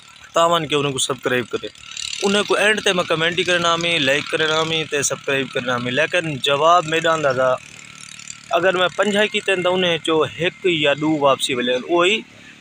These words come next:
comment दे जवाब मिले, बाकी subscribe तो हुआ कि भूल ही वनो। लेकिन जितना थी सके बंदा कोशिश करे, एक बैग support करे। हर बंदा यो चीज़ सोचे ने कि यार असा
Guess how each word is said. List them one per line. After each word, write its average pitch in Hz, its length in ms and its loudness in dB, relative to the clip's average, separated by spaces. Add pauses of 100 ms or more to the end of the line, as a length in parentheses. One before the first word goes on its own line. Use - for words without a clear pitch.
(120)
comment 208 300 4
दे 214 100 4
जवाब 143 340 4
मिले, 113 200 0 (720)
बाकी 156 240 0
subscribe 151 460 -2
तो 143 140 -2
हुआ 131 160 0
कि 127 140 -6
भूल 113 240 -8
ही 113 80 -2
वनो। 104 280 -12 (760)
लेकिन 202 220 0
जितना 208 240 2
थी 190 180 -2
सके 175 220 0
बंदा 160 200 0
कोशिश 160 320 -2
करे, 147 240 0
एक 143 120 -6
बैग 143 220 0
support 143 380 -4
करे। 143 200 0
हर 185 200 2
बंदा 185 380 4
यो 190 300 2
चीज़ - 480 -4
सोचे 165 260 0
ने 165 140 0
कि 151 120 0
यार 143 180 4
असा 147 240 -4